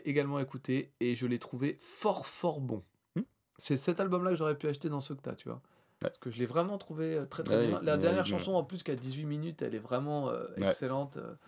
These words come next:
Speaker 1: euh, vraiment, non, un très, très bon album de Fu Manchu. Pas loin d'être l'un des meilleurs, j'ai envie de te dire, dans, depuis l-,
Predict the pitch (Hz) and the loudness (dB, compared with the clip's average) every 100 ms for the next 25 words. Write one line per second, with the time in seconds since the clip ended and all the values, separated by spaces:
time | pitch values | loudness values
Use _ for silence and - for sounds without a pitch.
0 | - - - - _ - 120 127 120 156 | -20 -20 -20 -20 _ -4 0 0 0 0
1 | 220 214 196 - _ - 160 - 339 - | 0 0 -2 -4 _ 2 2 2 -2 0
2 | 294 226 202 185 190 170 160 180 165 151 | 6 6 6 4 4 4 0 2 2 2
3 | 202 294 - - - _ - 240 240 247 | 0 -2 -4 -20 -20 _ 6 6 6 2
4 | 349 _ _ 147 165 175 - _ - - | 0 _ _ 2 4 2 -8 _ -20 -10
5 | 151 147 165 _ _ _ 135 135 139 131 | 0 0 0 _ _ _ -2 0 2 4
6 | 123 127 131 123 120 - 120 123 135 120 | 6 4 2 -2 -2 -2 0 0 -2 -6
7 | 113 113 117 113 _ _ - 131 123 - | -4 -2 -2 -6 _ _ -10 -4 -4 -2
8 | 151 131 120 | -2 -2 -4